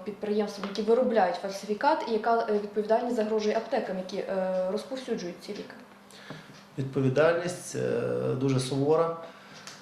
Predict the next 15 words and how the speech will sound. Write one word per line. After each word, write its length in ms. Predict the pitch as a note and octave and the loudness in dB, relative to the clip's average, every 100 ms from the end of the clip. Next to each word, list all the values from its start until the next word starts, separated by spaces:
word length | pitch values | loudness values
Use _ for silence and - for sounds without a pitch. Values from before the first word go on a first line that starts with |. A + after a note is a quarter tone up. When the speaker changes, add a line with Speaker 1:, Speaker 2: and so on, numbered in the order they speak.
| - - - | -20 -20 0
Speaker 2:
Вперше 480 | - E3+ - E3 D3 | 6 6 6 4 2
в 120 | C3 | 2
дві 80 | C#3+ | 0
тисячі 460 | C#3+ D#3+ - D#3 | 0 0 2 2
одинадцятому 760 | C#3 C#3 D#3 C3+ - - B2+ C3+ E3+ | 2 4 6 4 2 -2 0 4 4
році 260 | G#3 - A2+ - - | 2 0 -2 -4 -10
було 180 | A#2 C#3 | -2 0
запроваджено 540 | C3+ C3 C3+ C#3 C3+ | 0 2 4 4 2
кримінальну 520 | - C3+ C3+ C3+ A#2+ A#2 | 2 4 4 4 4 2
відповідальність 800 | A#2 A#2+ A#2 C#3+ E3 F#3 - G2+ | -2 -2 4 4 4 0 -6 -2
за 320 | B2 D3+ D#3 - | 2 2 2 -4
фальсифікацію 800 | C3 - C3 A2 C3 C3+ C3+ A#2 | -8 -6 -6 -2 4 4 2 -2
лікарських 460 | A#2+ - - - G#2+ | -4 -4 -4 -6 -2
засобів. 440 | A#2 G#2+ - - - - - - - - | 0 0 -4 -12 -16 -18 -18 -16 -16 -16
Е, 40 | - | -10